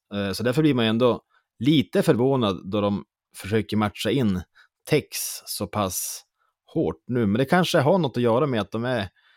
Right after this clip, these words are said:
de famlar lite grann. Eh, det vill sig inte riktigt för Modo. Då försöker de hitta någonting att, eh, att gå på. Jag vet inte.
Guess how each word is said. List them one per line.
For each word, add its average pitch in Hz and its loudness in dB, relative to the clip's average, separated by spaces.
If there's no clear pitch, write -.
de 139 -2
famlar 170 4
lite 104 0
grann. 85 -4
Eh, 101 -4
det 110 -2
vill 143 0
sig 110 -2
inte 101 -2
riktigt 92 -4
för 101 -4
Modo. 95 -2
Då 98 -2
försöker 120 -4
de 104 2
hitta 104 -2
någonting 90 -4
att, - -18
eh, 73 -10
att - -12
gå 120 -4
på. - -16
Jag 127 -6
vet 160 -4
inte. - -16